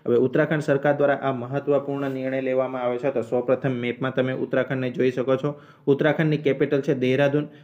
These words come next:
મિત્રો, ઉત્તરાખંડની, અ, સમર કેપિટલ બની હતી. અ, ઉત્તરાખંડની જે સમર કેપિટલ છે તે છે ગેરસેન. મુખ્યમંત્રી છે પુષ્કરસિંહ ધામી અને ગવર્નર છે વર્તમાન ગુરમીત સિંહ,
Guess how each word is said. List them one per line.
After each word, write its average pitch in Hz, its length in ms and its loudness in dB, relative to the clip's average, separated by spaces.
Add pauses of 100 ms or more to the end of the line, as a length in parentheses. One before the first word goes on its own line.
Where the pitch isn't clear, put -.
(140)
મિત્રો, 170 500 0
ઉત્તરાખંડની, 160 580 2 (280)
અ, 123 140 -2
સમર 147 340 2
કેપિટલ 151 420 2
બની 139 320 0 (200)
હતી. 143 360 -2 (260)
અ, 127 60 -4
ઉત્તરાખંડની 127 600 2
જે 127 120 2
સમર 135 320 0
કેપિટલ 143 400 2
છે 135 140 -2
તે 131 180 0
છે 127 120 -4
ગેરસેન. 123 520 0 (320)
મુખ્યમંત્રી 147 520 2
છે 143 100 2
પુષ્કરસિંહ 127 600 -2
ધામી 123 320 0
અને 123 200 -4
ગવર્નર 131 520 2
છે 135 160 -2
વર્તમાન 127 500 0
ગુરમીત 123 520 0
સિંહ, - 560 -2